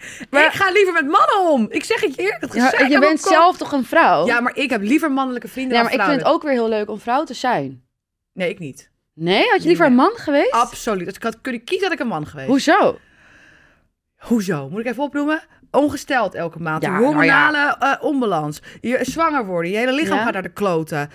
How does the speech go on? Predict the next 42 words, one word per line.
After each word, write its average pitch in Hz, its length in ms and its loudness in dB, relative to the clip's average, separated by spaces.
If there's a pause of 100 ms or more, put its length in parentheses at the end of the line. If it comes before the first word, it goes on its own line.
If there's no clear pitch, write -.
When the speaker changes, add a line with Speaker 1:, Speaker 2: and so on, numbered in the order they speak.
(240)
Speaker 2:
Eh, 214 280 0
die 220 120 -6
emotionele 262 840 -2
t-, - 100 -14
stemmingswisselingen 185 880 -4
de 160 60 -6
hele 156 280 -4
dag. 151 380 -10 (840)
Moeilijk 330 440 6
doen 214 140 -4
om 180 100 -6
alles. 151 480 -4
Me 220 120 0
moeilijk 311 320 2
voelen 370 340 2
om 180 120 -4
alles. 151 460 -8
Nee. 143 300 -8
Speaker 1:
Nee, 180 180 -2
maar 208 120 2
ja, 196 100 2
het 190 140 -2
is 226 120 0
wel, 202 200 4
ik 214 100 0
vind 214 160 -4
het 208 100 4
wel - 80 2
ook 165 120 0
heel 170 160 0
leuk 196 240 4
om 214 180 -6 (140)
gewoon 170 260 -6
vrouw 147 280 -4
te - 80 -14
zijn. 151 300 -4
Leuk 151 220 -6
om - 120 -12
lekker 156 280 -12
tutten 165 340 -10
en 156 180 -6
lekker 151 380 -10